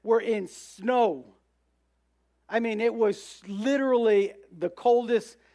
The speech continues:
that it could be. I mean, it was blizzard-like conditions, and some of them didn't even have boots 'cause they had lost their boots along the way.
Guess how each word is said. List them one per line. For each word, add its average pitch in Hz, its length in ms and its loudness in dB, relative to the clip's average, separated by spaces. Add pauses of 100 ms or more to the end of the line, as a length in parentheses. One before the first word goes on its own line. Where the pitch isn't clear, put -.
(160)
that - 300 -6
it 208 100 0
could 165 300 -4
be. 208 280 6
I 196 60 -2
mean, 196 220 -4
it 202 80 -6
was 175 160 -10
blizzard-like 208 960 2 (480)
conditions, 202 760 -2
and 175 140 -6
some 220 180 -6
of 208 60 -6
them 202 100 -4
didn't 185 180 -2
even 175 100 -8
have 151 180 -8
boots - 440 -12 (680)
'cause 143 100 -18
they 156 80 -4
had 147 100 -4
lost 156 220 -6
their 165 100 -10
boots 147 240 -12
along 135 240 -12
the 135 80 -12
way. 127 180 -16